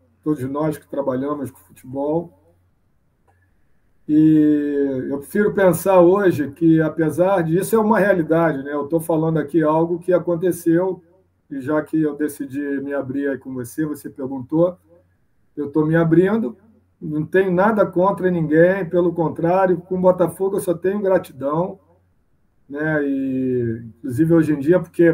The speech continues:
pô, tô tendo uma alegria como não tenho há muitos <laughs> anos, de poder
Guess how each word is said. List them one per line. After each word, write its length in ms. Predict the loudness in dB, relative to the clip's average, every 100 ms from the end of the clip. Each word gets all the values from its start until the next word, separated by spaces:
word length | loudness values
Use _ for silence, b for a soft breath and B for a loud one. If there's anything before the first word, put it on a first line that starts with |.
| 0
pô, 300 | 0 2 2 -4 _ _ _ _ _
tô 120 | -2
tendo 260 | 4 4 6
uma 140 | 4
alegria 500 | 4 2 4 4 4 2
como 460 | 2 2 0 -4 -8
não 160 | -6
tenho 300 | -2 0 2
há 80 | 2
muitos 640 | 2 6 6 6 2 2 4
<laughs> 0 |
anos, 500 | 4 2 -2 -4 -12 _ _ _ _ _ _ _ -12
de 120 | -10
poder 720 | -2 0 4 6 8 6 4